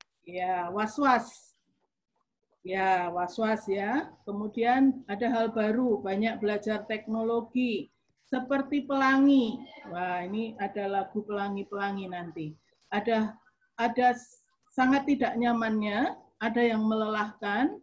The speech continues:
ada yang bingung, ada yang memberikan tanda hati double, jadi suka banget. Kemudian indah, penuh tantangan,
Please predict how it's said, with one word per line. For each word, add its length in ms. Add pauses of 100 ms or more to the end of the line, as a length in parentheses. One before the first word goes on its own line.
(520)
ada 240
yang 300
bingung, 680 (380)
ada 180
yang 240
memberikan 800
tanda 680 (720)
hati 720
double, 560
jadi 240
suka 320
banget. 560 (240)
Kemudian 640 (480)
indah, 460 (880)
penuh 320
tantangan, 840